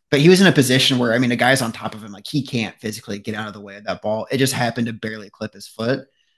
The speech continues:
I, I thought maybe Ray Ray should just fell on the ball, but that's easier to say from the couch than, you know, being in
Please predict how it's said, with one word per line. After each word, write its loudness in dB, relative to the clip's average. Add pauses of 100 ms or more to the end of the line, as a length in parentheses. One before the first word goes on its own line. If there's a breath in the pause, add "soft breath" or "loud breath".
(140)
I, 2
I 6
thought 4
maybe 4
Ray -2
Ray 0
should -4
just -12
fell -4
on -4
the -2
ball, -2
but -12
that's -4
easier -10
to -14
say -10
from -16
the -18
couch -8
than, -10
you -18
know, -20
being -20
in -20